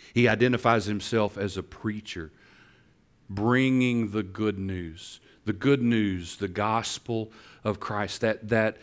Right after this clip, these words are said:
truth, the good news that Christ lived on this earth, was, was born in the flesh, God in flesh, lived on this earth, was crucified, buried, and then rose again,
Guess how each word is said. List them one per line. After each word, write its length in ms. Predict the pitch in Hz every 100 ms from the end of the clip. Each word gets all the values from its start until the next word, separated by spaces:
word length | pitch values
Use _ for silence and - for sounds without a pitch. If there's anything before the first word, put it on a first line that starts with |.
| - -
truth, 920 | - - - 151 151 101 - - - - _ _ _ _ _ _ -
the 140 | 98
good 280 | 104 127 139
news 440 | 123 123 110 92 -
that 260 | 104 101
Christ 640 | - 135 123 113 90 - 104
lived 440 | 113 113 139 131 120
on 180 | 120 107
this 200 | 98 -
earth, 460 | 104 90 82 - _ _ _
was, 260 | 101 92 120
was 380 | 120 113 90 - 104 98 - 104 95
born 520 | 117 131 143 139 135 120 - -
in 180 | 123 135
the 100 | 127
flesh, 420 | 117 120 107 92
God 300 | - 123 135
in 260 | 127 127 120
flesh, 420 | - 123 101 -
lived 360 | 110 127 143 127
on 200 | 127 123
this 200 | 117 -
earth, 360 | 107 95 85 - _ - - _
was 240 | 104 101 -
crucified, 1080 | - - 156 156 139 120 120 104 90 90 - _ _ -
buried, 760 | 98 101 151 135 101 80 76 - _ _ _ _ _ _
and 180 | 117 110
then 240 | 117 110 107
rose 560 | 107 98 117 143 127
again, 720 | 131 117 98 101 139 107 78